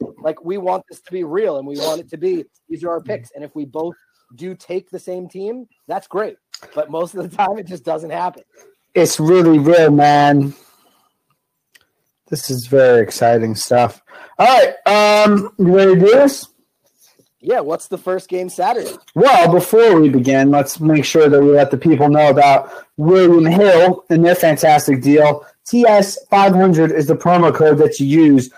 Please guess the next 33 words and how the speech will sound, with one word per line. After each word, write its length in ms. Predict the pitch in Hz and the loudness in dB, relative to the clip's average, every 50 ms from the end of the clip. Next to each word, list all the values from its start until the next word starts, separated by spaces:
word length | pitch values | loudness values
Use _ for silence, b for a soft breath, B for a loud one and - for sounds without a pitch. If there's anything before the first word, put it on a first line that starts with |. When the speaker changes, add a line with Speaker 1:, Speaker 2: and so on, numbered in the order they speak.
| B B B _ | B B B _
Speaker 2:
to 100 | - 147 | -6 -2
get 120 | 143 156 151 | 0 0 0
yourself 340 | 147 139 - 151 147 139 147 | 0 0 0 0 0 0 0
a 80 | 139 | -2
hundred 280 | 143 165 165 160 165 160 | -2 0 0 0 0 0
percent 460 | 165 143 - - 160 156 151 143 b b b _ _ | -2 -4 -2 -2 0 0 -2 -2 b b b _ _
deposit 600 | 147 147 143 - 156 160 165 165 165 170 170 151 | -2 -2 0 0 0 2 2 2 2 0 0 0
bonus 460 | 135 160 165 160 151 147 139 135 - - - | 0 0 0 2 2 0 -2 -2 -4 -6 -6
on 200 | 147 143 135 123 | -4 -4 -4 -2
first-time 540 | - 165 165 165 160 - - 160 156 151 147 | 0 2 2 2 0 -2 -2 -2 0 0 -2
deposits 580 | 135 139 143 151 156 151 135 135 135 127 - | -2 -2 -2 -2 0 0 0 -2 -2 -4 -4
of 140 | - 147 131 | -4 -2 0
up 160 | 139 139 135 - | 0 -2 -2 -2
to 220 | 139 135 131 123 - _ - | 0 0 0 -2 -4 _ -2
five 360 | - 147 147 147 147 147 139 - _ _ _ _ | 0 2 2 2 2 0 -2 -4 _ _ _ _
hundred 440 | - 147 147 135 143 147 143 135 - - 127 | -4 -4 -2 0 0 0 0 -2 -6 -8 -4
dollars. 460 | 117 131 131 135 135 127 120 117 120 | -2 0 2 2 2 2 0 -2 -2
I 80 | 139 160 | -4 -6
should 220 | 160 - 254 240 | -2 0 0 2
also 340 | 226 202 175 - - 185 175 | 2 2 2 0 0 0 2
mention 440 | 175 175 165 151 - 170 156 156 B B B B B B B B _ _ | 2 2 0 0 0 -2 -2 -2 B B B B B B B B _ _
this 280 | 151 147 165 170 165 180 | -2 -2 0 0 0 0
is 180 | 170 147 139 | 0 0 0
for 220 | - 170 170 175 165 | 0 0 0 2 2
New 140 | 165 165 | 2 0
Jersey 680 | 151 143 165 165 165 160 151 151 160 160 156 151 147 _ _ _ _ _ - | 0 0 0 2 2 0 0 0 0 -2 -2 -2 -6 _ _ _ _ _ -4
members 320 | 156 160 156 160 147 135 | -2 -2 0 0 0 0
only, 380 | 156 156 156 160 160 165 165 160 | 0 0 0 0 0 0 -2 -2
so 540 | 160 - 147 135 131 131 127 123 123 123 - _ _ _ _ _ _ _ _ _ _ _ _ _ - 165 | -2 -2 0 2 2 2 2 0 -2 -6 -12 _ _ _ _ _ _ _ _ _ _ _ _ _ -10 -10
if 180 | 147 127 - | -10 -6 -2
you 120 | 156 151 156 | 0 0 2
are 140 | 151 147 143 | 2 2 2
not, 460 | 143 143 143 139 143 147 143 - | 0 0 0 0 0 -2 -2 -6